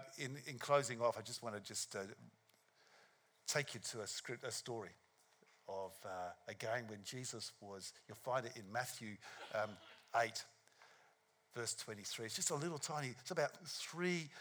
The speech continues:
three verses for this story. It's not a big story. But Jesus, it says, he jumps in a boat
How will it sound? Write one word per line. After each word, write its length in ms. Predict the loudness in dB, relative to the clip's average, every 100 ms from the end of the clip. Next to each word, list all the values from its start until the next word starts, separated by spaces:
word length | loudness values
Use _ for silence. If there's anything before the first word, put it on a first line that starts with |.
| -10
three 680 | -2 0 0 2 2 2 -2 -8 -10 8
verses 600 | 10 10 8 4 -8 -8
for 80 | -2
this 120 | 0
story. 360 | 2 0 -4 -4
It's 120 | -6
not 140 | -4 -4
a 40 |
big 220 | -4 -4
story. 320 | -2 -2 -2 -4 -14 -20 _ _ -16 -16 -20 -20 -20 -20 0
But 120 | 2
Jesus, 400 | 6 6 8 6
it 120 | 4
says, 380 | 4 6 4 2 -2 -6
he 80 | -2
jumps 380 | 4 4 6 4
in 80 | 4
a 60 |
boat 320 | 4 4 4